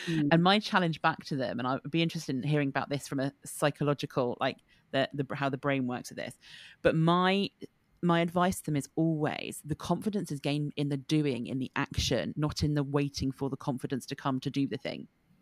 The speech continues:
Speaker 1: Yeah. If we wait for the confidence, that's just procrastination. That's just avoidance.
Speaker 2: <laughs> Yeah.
Speaker 1: Um, so what we really wanna be working on is not just the action and the, the behavior,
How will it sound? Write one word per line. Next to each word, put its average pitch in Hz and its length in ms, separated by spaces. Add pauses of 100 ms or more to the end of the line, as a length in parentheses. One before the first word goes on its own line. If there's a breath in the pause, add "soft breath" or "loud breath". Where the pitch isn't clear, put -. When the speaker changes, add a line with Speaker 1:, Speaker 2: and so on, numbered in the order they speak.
(240)
Speaker 1:
Yeah. 143 280 (500 loud breath)
If 175 80
we 277 80
wait 247 240
for 208 80
the 175 100
confidence, 165 540
that's 160 220
just - 180
procrastination. 143 920
That's 143 200
just - 260
avoidance. - 840 (140)
Speaker 2:
<laughs> - 160
Yeah. 160 100
Speaker 1:
Um, 160 240
so 185 120
what 180 160
we 202 120
really 202 320
wanna 180 240
be 165 120
working 165 440
on 151 100
is 156 140
not 254 180
just - 180
the 180 200
action 165 500
and 151 220
the, 147 240
the 147 80
behavior, 151 800